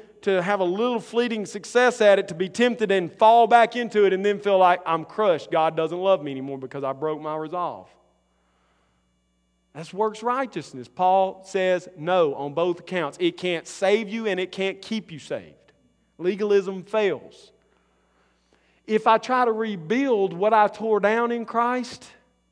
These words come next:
then I will nullify the grace of God. So it's I who have died with Christ, and Christ,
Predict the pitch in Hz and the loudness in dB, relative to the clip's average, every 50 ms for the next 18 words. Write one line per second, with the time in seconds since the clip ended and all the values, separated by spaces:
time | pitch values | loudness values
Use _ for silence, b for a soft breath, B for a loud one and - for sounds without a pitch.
0 | _ _ _ _ _ _ _ _ _ _ _ _ _ _ _ _ _ _ _ _ | _ _ _ _ _ _ _ _ _ _ _ _ _ _ _ _ _ _ _ _
1 | - 151 196 202 202 202 196 196 190 185 185 185 180 175 170 170 185 202 226 247 | -2 0 2 2 2 2 2 0 0 0 -2 -4 -4 -4 -4 -2 0 0 0 0
2 | 254 226 175 - - - 131 123 120 120 123 123 123 143 143 135 - - 143 139 | 0 -2 -4 -4 -6 -8 -8 -8 -8 -10 -12 -12 -10 -8 -10 -10 -12 -12 -10 -6
3 | 175 180 185 160 135 127 120 - - 180 175 170 175 170 - - _ _ _ _ | -4 -4 -4 -4 -8 -10 -10 -6 -4 -4 -4 -4 -6 -10 -14 -20 _ _ _ _
4 | _ _ _ - 175 202 233 262 277 277 254 233 226 208 190 160 170 202 220 233 | _ _ _ 0 4 6 6 6 6 4 4 2 0 0 0 2 4 4 4 4
5 | 240 233 202 190 175 - - 202 190 185 185 180 175 - 185 170 160 - - - | 4 2 0 -4 -6 -2 0 2 4 4 4 4 2 -2 -6 -6 -6 -8 -6 -2
6 | - 220 240 254 247 226 208 196 185 - - | 0 0 2 2 2 2 0 -2 -4 -8 -14